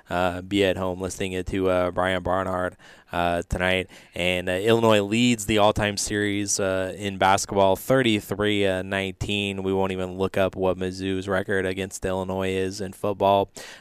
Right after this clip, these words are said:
Uh, when ranked, which the Illini are at sixteen in the country, they are thirteen and seven in the series. And when Mizzou is unranked, they are seven games below five hundred.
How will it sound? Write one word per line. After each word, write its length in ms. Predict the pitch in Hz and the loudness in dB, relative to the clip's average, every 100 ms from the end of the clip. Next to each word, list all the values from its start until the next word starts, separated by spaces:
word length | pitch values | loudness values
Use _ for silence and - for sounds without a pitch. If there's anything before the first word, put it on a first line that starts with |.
| - | 0
Uh, 560 | 92 92 90 92 92 95 | 4 6 4 2 -2 -4
when 480 | 92 98 110 143 | -6 0 4 6
ranked, 600 | 135 98 117 147 147 - | 6 6 6 6 2 -2
which 200 | - 98 | -2 0
the 100 | - | 0
Illini 420 | 92 95 95 95 95 | 0 2 0 0 0
are 420 | 92 95 113 101 | 0 2 2 2
at 180 | 95 - | -2 -4
sixteen 520 | - 101 - 104 98 | -4 -4 -4 -4 -2
in 240 | 90 95 | -2 -4
the 100 | 92 | -6
country, 420 | 87 92 - 101 110 | -4 -6 -2 -2 0
they 140 | 98 | 2
are 120 | 92 | 0
thirteen 580 | 95 - 123 - - 107 | 0 2 2 2 -2 -2
and 180 | 98 90 | -4 -4
seven 340 | - 104 101 | 0 0 0
in 120 | 98 95 | -4 -4
the 100 | 92 | -6
series. 460 | - 98 104 104 - - - - | -2 0 0 -2 -8 -20 -18 -10
And 160 | 92 | -6
when 180 | 92 90 | -4 -4
Mizzou 400 | 90 90 101 113 | -6 -2 0 2
is 120 | 90 - | 0 -2
unranked, 760 | 120 151 107 92 92 - - - | 0 2 4 4 2 -2 -4 -4
they 220 | 87 95 | -2 0
are 420 | 90 90 95 92 | 0 4 4 4
seven 440 | 90 - 139 143 113 | 2 0 2 2 4
games 280 | 104 98 98 | 2 2 0
below 260 | 98 98 | 2 2
five 280 | 92 95 90 | 4 2 2
hundred. 420 | 95 90 95 92 | 0 0 0 0